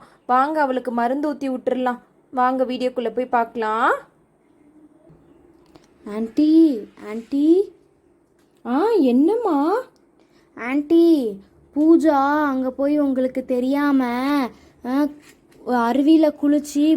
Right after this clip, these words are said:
Speaker 2: பாம்பு வேற பார்த்துட்டா. அதனால காய்ச்சல் வந்துருச்சு.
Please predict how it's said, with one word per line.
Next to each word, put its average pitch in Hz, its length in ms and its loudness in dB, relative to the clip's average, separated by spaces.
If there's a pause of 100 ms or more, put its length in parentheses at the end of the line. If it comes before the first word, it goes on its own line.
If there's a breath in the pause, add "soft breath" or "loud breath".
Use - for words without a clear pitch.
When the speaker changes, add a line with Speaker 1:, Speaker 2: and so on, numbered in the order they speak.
Speaker 2:
பாம்பு 277 420 0
வேற 277 300 0
பார்த்துட்டா. 269 640 0 (680 soft breath)
அதனால 247 420 0 (360)
காய்ச்சல் 285 520 0
வந்துருச்சு. 285 500 0